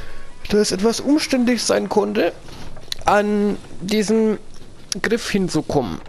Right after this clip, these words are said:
Und da dieser Stofflappen leichter erreichbar war, konnte man einfach den Stofflappen halten, wenn man die Tür aufgemacht hat, konnte einfach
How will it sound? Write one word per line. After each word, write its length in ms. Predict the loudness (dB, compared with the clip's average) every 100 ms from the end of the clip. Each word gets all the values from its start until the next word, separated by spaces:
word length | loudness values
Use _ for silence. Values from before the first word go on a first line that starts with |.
| -4
Und 180 | -2 2
da 100 | 2
dieser 280 | 2 2 2
Stofflappen 760 | 2 2 2 0 2 0 0 -6 -12 -10 -6 0
leichter 480 | 2 2 2 0 0
erreichbar 600 | 2 2 0 0 2 4
war, 280 | 2 2 -2
konnte 300 | 0 2 2
man 220 | 2 0
einfach 260 | 2 2 2
den 120 | 0
Stofflappen 680 | -2 0 0 2 0 0 -4 -6 -4 0
halten, 460 | 2 2 0 0 -2 -4 -10 -6 -6 -6 -2
wenn 100 | 2
man 120 | 4
die 100 | 2
Tür 240 | 4 4
aufgemacht 460 | 4 2 2 0 0
hat, 100 | 0
konnte 180 | 0 0
einfach 360 | 2 2 4